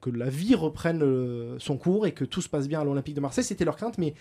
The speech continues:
il y avait une forme de, de peur aussi de, de la part des supporters de, de s'exprimer.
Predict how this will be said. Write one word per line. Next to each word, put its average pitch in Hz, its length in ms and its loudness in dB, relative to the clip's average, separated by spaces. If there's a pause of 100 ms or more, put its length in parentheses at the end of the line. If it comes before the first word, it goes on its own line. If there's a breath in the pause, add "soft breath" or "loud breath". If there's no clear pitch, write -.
(500 loud breath)
il 165 100 -2
y 180 60 8
avait 175 160 4
une 180 120 2
forme 202 320 0
de, 156 80 0
de 156 140 8
peur 220 360 6
aussi 196 380 -4
de, 147 360 4
de 143 60 0
la 147 80 4
part 165 140 -2
des 160 80 -4
supporters 160 640 -4
de, 143 100 2
de 139 160 -2
s'exprimer. 190 680 -2